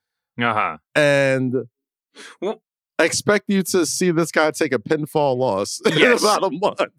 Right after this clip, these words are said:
Speaker 2: <laughs>
Speaker 1: I
Speaker 2: Or,
Speaker 1: mean,
Speaker 2: like,
Speaker 1: y-, there were, there was a lot. I mean, you said that we talked about when you, maybe we should have been able to see it coming. There were definitely points where I was just, like,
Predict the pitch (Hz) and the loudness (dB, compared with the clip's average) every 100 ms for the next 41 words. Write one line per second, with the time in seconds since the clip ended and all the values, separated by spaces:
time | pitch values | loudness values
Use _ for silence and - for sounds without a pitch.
0 | _ 143 147 - - - - 170 202 240 | _ -14 -8 -8 -8 -10 -10 -8 -4 -4
1 | 175 - 170 226 247 - - - _ _ | -4 -2 2 4 2 0 -6 -20 _ _
2 | 233 - 190 196 - _ 196 185 233 233 | -6 -4 -6 -6 -18 _ -4 0 2 2
3 | 226 214 233 202 220 240 240 233 185 196 | 2 2 2 2 0 0 2 0 0 -2
4 | 196 226 226 233 226 185 175 180 202 185 | 0 0 0 0 0 0 -2 0 -2 -2
5 | 180 170 160 160 147 127 110 101 151 151 | 0 0 -2 -4 -4 -6 -10 -6 -2 -2
6 | 147 147 127 135 135 131 127 - 135 117 | -2 -4 -4 -4 -2 -2 -4 -2 -2 0
7 | 135 131 135 156 202 208 226 202 151 156 | -2 0 -2 0 0 0 -2 -2 -4 -2
8 | 165 135 147 139 131 113 147 127 143 117 | -4 -2 -2 0 -2 -4 -6 -4 -2 -2
9 | 104 | -4